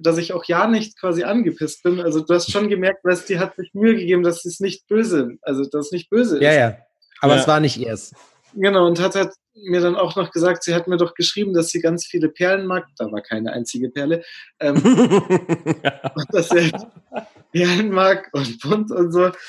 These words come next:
Speaker 1: Und dann, ich hab schon gecheckt, also es war schon auch viel mein Fehler,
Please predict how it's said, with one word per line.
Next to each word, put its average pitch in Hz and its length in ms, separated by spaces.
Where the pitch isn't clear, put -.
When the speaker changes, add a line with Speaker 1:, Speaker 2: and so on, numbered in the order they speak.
Speaker 1:
Und 175 120
dann, 170 300
ich 170 220
hab 190 140
schon 175 360
gecheckt, 208 460
also 151 200
es 143 200
war 147 260
schon 190 240
auch 165 300
viel 170 500
mein 175 400
Fehler, 156 520